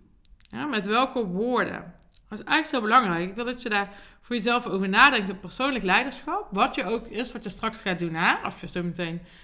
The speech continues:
je luistert deze misschien 's avonds en je gaat zo meteen, eh, weet ik veel, met vrienden uit eten. De meeting die je morgen hebt. Kijk of je een, een kruisje op je hand kan zetten. Of iets van een reminder voor jezelf hebt.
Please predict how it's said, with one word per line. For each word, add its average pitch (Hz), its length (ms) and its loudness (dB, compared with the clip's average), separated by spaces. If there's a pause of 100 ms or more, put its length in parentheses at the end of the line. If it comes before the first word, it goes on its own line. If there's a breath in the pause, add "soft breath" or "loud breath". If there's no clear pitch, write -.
je 175 120 2
luistert 175 320 2
deze 170 200 -2
misschien 175 300 -6
's - 80 -4
avonds 175 440 4
en - 100 -8
je 156 60 -4
gaat 156 220 -4
zo 175 80 -8
meteen, 160 460 -8
eh, 147 340 -10
weet 160 140 -12
ik 175 120 -14
veel, 160 120 -8
met 165 180 -6
vrienden 214 240 -4
uit 185 140 -2
eten. 175 480 -4 (420 loud breath)
De 175 80 -2
meeting 220 320 0
die 185 80 4
je 185 80 2
morgen 180 360 -2
hebt. 165 360 -8 (560 loud breath)
Kijk 269 280 4
of 311 160 0
je 226 100 2
een, 190 320 -2
een 202 140 -4
kruisje 262 460 2
op - 80 -10
je 202 80 -2
hand 262 260 0
kan 285 180 -6
zetten. 285 440 -6
Of - 180 -8
iets - 180 -8
van 240 160 -4
een 196 80 -2
reminder 196 420 4
voor 233 100 -4
jezelf 220 400 -4
hebt. 247 300 2